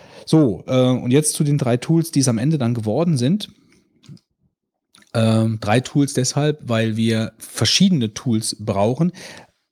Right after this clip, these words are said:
Unser To-Do-Tool ist Todoist geworden. Äh, das haben wir, das habe ich mir ausgiebigst angeschaut.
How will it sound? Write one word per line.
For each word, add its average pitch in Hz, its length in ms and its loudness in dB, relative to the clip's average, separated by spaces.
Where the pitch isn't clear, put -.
Unser 135 300 4
To-Do-Tool 190 880 0
ist - 460 -4
Todoist 135 500 -2
geworden. 180 600 -2
Äh, 135 560 0
das 123 220 0
haben 139 160 2
wir, 123 280 0
das 123 160 -4
habe 127 100 -2
ich 127 100 -2
mir 127 140 0
ausgiebigst 120 680 -2
angeschaut. 165 720 -2